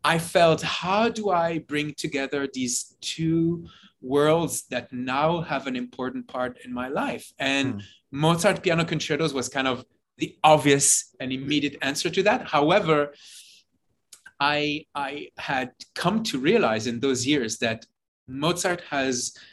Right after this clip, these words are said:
Speaker 1: a, a, a unique repertoire that nobody seems to be interested in, and that is the early pieces, all the pieces that he wrote when he was very, very young, 'cause
Speaker 2: Mm.
Speaker 1: Mozart is always young, but really the early period,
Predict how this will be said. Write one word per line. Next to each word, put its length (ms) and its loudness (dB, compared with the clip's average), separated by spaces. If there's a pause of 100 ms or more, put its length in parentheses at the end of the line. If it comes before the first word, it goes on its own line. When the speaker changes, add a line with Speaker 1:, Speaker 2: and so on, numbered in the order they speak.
(400)
Speaker 1:
a, 60 -6
a, 340 -8
a 60 -8
unique 540 0
repertoire 540 2
that 200 -6
nobody 760 0
seems 340 -2
to 100 -8
be 100 -2
interested 680 -4
in, 320 0 (280)
and 160 -4
that 160 4
is 200 2
the 220 -6
early 300 2
pieces, 380 -10
all 220 4
the 100 2
pieces 380 -6
that 120 -4
he 120 -4
wrote 240 -2
when 140 -6
he 80 -4
was 220 -2 (260)
very, 540 2
very 340 -2
young, 440 -4 (260)
'cause 140 -4
Speaker 2:
Mm. 40 -2
Speaker 1:
Mozart 300 0
is 100 -6
always 360 2
young, 220 -2
but 200 -2 (360)
really 400 6
the 240 0
early 280 6
period, 600 -4